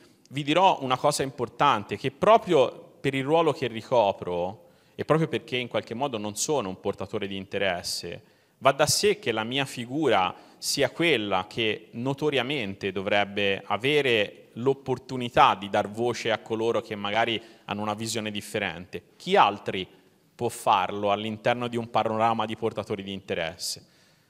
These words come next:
Probabilmente credo che l'innovazione passi anche da questo, passi anche da quello che in qualche modo è il confronto con coloro che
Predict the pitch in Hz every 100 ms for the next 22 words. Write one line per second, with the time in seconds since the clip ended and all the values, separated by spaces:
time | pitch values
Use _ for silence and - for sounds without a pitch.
0 | _ _ _ _ _ _ _ _ - 151
1 | 180 247 - 147 - 160 190 156 - 170
2 | 147 139 147 151 156 - 220 151 - 117
3 | - 123 131 185 - 110 95 - 175 101
4 | - - 90 - - 131 - 143 170 196
5 | 139 110 - 175 185 151 - 123 147 143
6 | 180 185 190 208 156 143 180 - - -
7 | - 135 196 202 - 214 226 226 240 233
8 | 165 147 190 185 185 208 202 170 180 -